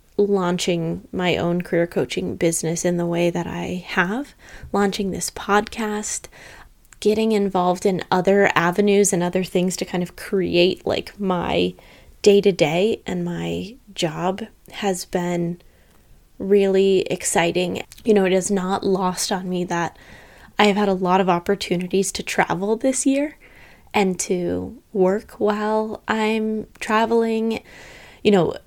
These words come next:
part of the reflection that I was doing, both in preparation for this episode, but also,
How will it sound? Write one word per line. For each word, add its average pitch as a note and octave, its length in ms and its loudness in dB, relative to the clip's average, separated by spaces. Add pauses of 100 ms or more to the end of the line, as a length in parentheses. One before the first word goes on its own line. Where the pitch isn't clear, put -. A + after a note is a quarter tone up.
(300)
part - 300 4
of G3 100 0
the F#3 80 2
reflection F#3 640 2
that F3+ 100 -2
I F3+ 160 0
was F#3 460 -4 (340)
doing, F#3 540 8
both F#3+ 260 4
in F#3 140 0
preparation G#3+ 560 2
for - 160 -2
this G#3 200 -2
episode, G#3 440 -2
but - 160 0
also, - 720 0